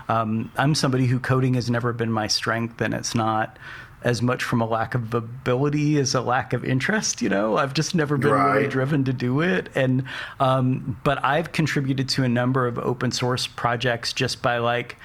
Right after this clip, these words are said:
Speaker 1: fixing typos in readmes, you know, that would be blockers for people,
Speaker 2: Yeah.
Speaker 1: you know, because they can't copy and paste the thing, you know, that they need to
Speaker 2: Yep.
Speaker 1: get going, you know? And, and there's, there's, uh, there's lots of things you can do.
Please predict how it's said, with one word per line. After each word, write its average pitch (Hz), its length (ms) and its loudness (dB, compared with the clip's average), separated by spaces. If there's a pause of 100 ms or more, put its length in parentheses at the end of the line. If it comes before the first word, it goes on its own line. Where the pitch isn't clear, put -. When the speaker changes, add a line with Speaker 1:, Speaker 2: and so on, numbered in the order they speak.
(360)
Speaker 1:
fixing 135 340 2
typos 120 560 0
in 117 100 2
readmes, 131 680 0
you 120 80 2
know, 117 240 2
that 120 180 -2
would 123 180 0
be 123 120 0
blockers 139 540 0
for 127 140 0
people, 117 380 -2
Speaker 2:
Yeah. 165 220 4
Speaker 1:
you 117 60 0
know, 123 80 0
because 123 280 -2
they 117 140 -2
can't 113 280 -2 (180)
copy 127 340 0
and 120 120 0
paste 139 360 -2
the 117 80 0
thing, 120 360 -2
you 117 80 2
know, 113 260 0
that 110 200 -4
they 113 100 -2
need 117 260 0
to 117 60 0
Speaker 2:
Yep. 101 200 2
Speaker 1:
get - 40 -10
going, 127 460 0
you 120 80 0
know? 120 220 2
And, 120 140 -2 (440)
and 127 160 2
there's, 123 260 0
there's, 131 320 0
uh, 123 360 0
there's 131 240 0
lots - 200 -2
of 120 60 -6
things 110 240 -4
you - 80 -6
can 110 140 -4
do. 110 280 -4